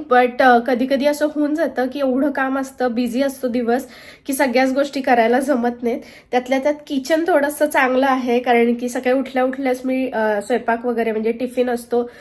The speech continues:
तर ते सगळं बनवून घेतलं होतं. त्यामुळं, अ, किचन पण थोडं हातासरशी मी क्लीन करून घेतलेलं. So किचन एवढं <laughs> खराब नाहीये. But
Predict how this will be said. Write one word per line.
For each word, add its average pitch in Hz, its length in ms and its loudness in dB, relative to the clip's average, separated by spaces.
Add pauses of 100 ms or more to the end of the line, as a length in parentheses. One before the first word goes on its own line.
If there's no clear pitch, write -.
(260)
तर 262 140 2
ते 269 100 0
सगळं 285 320 4
बनवून 277 380 2
घेतलं 302 320 -2
होतं. 233 260 0 (100)
त्यामुळं, 220 400 0
अ, 226 360 0 (120)
किचन 262 380 -6
पण 277 220 0 (160)
थोडं 254 200 2
हातासरशी 254 560 -2
मी 247 120 -4
क्लीन 247 360 -4
करून 233 240 -2
घेतलेलं. 214 440 -2 (420)
So 277 40 2 (140)
किचन 320 320 -2
एवढं 311 340 4
<laughs> - 40 -8
खराब 277 440 2
नाहीये. 240 320 -2 (580)
But 302 160 6